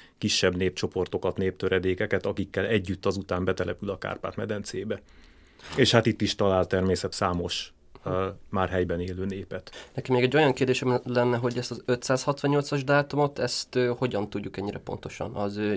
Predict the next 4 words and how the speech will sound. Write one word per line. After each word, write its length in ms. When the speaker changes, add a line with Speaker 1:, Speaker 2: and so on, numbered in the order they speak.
Speaker 2:
írásos 360
források 640
alapján? 480
Speaker 1:
Bizánci 680